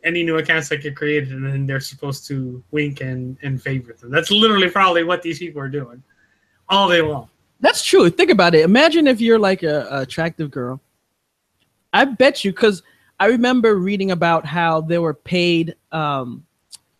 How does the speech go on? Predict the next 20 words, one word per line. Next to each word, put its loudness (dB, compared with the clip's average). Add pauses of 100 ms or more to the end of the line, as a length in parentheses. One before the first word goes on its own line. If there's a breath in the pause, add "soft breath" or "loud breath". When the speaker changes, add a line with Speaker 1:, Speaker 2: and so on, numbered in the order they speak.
(140)
Speaker 2:
Amazon 2
commenters. -4
I -2
didn't, 0
I 2
didn't 0
even -2
realize 0
this -6
thing. -8 (500)
You'd -6
pay 0
these -4
people -6
and -6
they'd -2
go 0
on -2
the -2
site -2